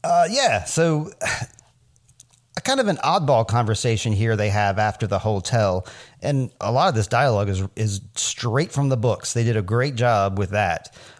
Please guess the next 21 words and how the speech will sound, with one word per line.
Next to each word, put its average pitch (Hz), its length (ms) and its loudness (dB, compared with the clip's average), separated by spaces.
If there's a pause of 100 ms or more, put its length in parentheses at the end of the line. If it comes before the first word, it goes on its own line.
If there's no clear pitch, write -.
(140)
Um, 104 460 0
she - 180 -2
says, 127 380 0
you 127 80 2
know, 104 140 2
"A 104 60 2
wisdom 131 500 0
never 123 260 2
weds, 120 460 2
but 110 240 0
if 113 100 -2
she 127 160 -2
goes 120 240 0
to 110 60 -10
the 113 100 0
White 113 240 0
Tower, 131 480 2
then 101 800 -2
dot, 110 260 -2
dot, 110 240 -4
dot." 131 480 0